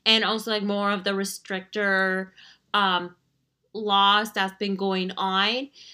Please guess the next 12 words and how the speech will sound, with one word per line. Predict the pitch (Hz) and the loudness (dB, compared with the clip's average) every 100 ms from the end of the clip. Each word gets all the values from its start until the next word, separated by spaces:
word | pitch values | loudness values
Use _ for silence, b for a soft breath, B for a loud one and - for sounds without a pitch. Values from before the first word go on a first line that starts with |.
| B | B
So | - 254 | -4 2
I | 240 240 | 4 2
just | 240 | 0
wanted | 254 254 240 | -2 -2 -2
to | |
send | 226 254 226 214 208 208 | -4 -2 0 0 -2 0
my | 202 202 | 0 0
heart | 208 226 214 | -2 -4 -2
goes | 202 196 | -4 -4
out | 202 190 190 | -4 -4 -4
to | 214 | -6
everyone | 185 185 202 190 | -4 -4 -4 -4